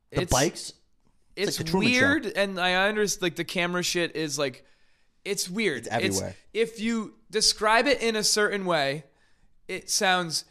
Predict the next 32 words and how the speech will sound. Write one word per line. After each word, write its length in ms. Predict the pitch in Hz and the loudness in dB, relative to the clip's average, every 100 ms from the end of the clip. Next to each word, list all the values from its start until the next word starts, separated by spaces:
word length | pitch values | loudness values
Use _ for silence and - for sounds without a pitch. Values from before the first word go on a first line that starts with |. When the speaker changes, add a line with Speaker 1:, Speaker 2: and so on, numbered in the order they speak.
| _ - | _ -12
Speaker 2:
insanely 840 | 196 175 156 - 214 196 202 185 | -10 -2 0 2 2 0 -2 -6
dystopian. 960 | 131 170 - - 160 - 127 95 92 110 _ _ - | -4 -2 0 2 0 0 -10 -10 -14 -20 _ _ -10
It 200 | 160 - | -10 -6
sounds 380 | 185 175 185 185 | -2 0 0 0
like 180 | 180 | -2
fucking 420 | - - 170 170 147 | -2 -4 -4 -4 -6
Blade 240 | 139 131 | -4 -4
Runner. 380 | 113 85 50 - _ | -6 -12 -14 -18 _
Speaker 1:
Well, 120 | 156 | -4
dude, 220 | 156 180 - | 2 2 2
it 120 | 147 | 0
kinda 200 | - 160 | 2 0
is. 300 | 151 175 - - | 2 2 0 0
On 140 | 143 | 0
the 60 | 139 | 0
red 320 | 123 120 151 | -2 2 8
light 120 | 240 | 8
Speaker 2:
But 60 | 214 | 8
Speaker 1:
district, 340 | 139 - 120 | 4 0 -2
it's 120 | 123 147 | 0 2
like, 200 | 135 - | 0 4
oh. 220 | 143 123 | 4 4
Speaker 2:
You 120 | 185 226 | 0 -4
can 140 | 240 | -2
describe 480 | 240 - 285 285 277 | 0 2 4 4 4
the 120 | 226 | 2
exact 420 | 214 165 220 226 | -2 4 4 4
same 260 | - 214 185 | 2 -2 0
scene 480 | - 190 190 226 247 _ _ _ _ _ _ _ _ _ | -2 0 0 -2 -6 _ _ _ _ _ _ _ _ _
in 140 | - 185 | -10 -6
a 40 | 160 | 0
different 440 | 175 190 208 185 | 0 2 0 0